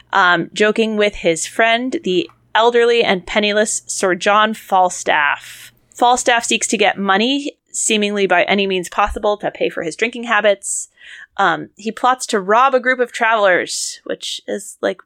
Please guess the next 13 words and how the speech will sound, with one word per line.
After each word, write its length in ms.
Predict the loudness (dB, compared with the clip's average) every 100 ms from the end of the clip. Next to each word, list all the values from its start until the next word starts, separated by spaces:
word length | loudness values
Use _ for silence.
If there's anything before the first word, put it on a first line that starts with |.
| _
really 200 | -2 0
what 180 | 0 -2
you 140 | -2
like 260 | -2 -2 -4
in 140 | -10
your 340 | -8 -10 -14 _ _ _ _ _ -16
knights 340 | -6 -6 -6
who 100 | -4
are 100 | -4
hanging 320 | -2 -6 -6
out 180 | -6 -8
with 160 | -10 -14
the 280 | -14 -14